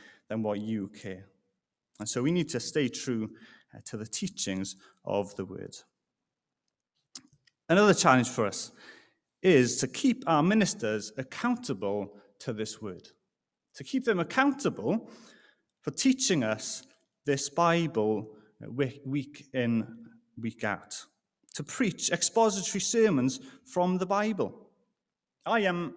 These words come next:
convinced, uh, that if Matt and Dave wanted to, they could preach sermons that they've constructed in their own minds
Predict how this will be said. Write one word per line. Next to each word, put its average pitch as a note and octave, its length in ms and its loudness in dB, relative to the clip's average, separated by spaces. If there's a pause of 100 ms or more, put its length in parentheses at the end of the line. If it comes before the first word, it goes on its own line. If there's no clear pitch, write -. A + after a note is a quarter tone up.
(180)
convinced, E3 720 -4 (340)
uh, F2+ 120 -14
that A#2 160 -6
if - 260 -4
Matt A3 320 0
and F#3+ 100 -2
Dave E3+ 240 2
wanted D3+ 420 -4
to, B2 220 -6 (1160)
they D#3 60 -6
could D#3+ 220 -4
preach - 300 -2
sermons C3 540 0
that C3 160 -4
they've B2+ 320 -4 (200)
constructed D#3+ 560 -4
in C#3+ 100 2
their C3+ 180 2
own G#3 220 4
minds G#2+ 500 -2